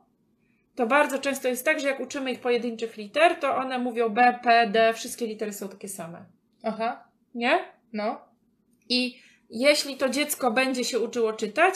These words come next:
Speaker 1: i samo będzie decydowało, jak się uczy czytać, to ono prawdopodobnie nie wybierze takiej metody, w której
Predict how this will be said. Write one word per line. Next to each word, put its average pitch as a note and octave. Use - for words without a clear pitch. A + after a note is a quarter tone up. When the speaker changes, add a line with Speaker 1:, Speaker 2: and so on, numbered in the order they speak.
Speaker 1:
i A#3+
samo D4+
będzie A#3
decydowało, A3+
jak G#3+
się A3+
uczy G3+
czytać, C#4+
to -
ono D4+
prawdopodobnie C4+
nie D4+
wybierze B3
takiej A#3
metody, C4+
w F#4
której C4+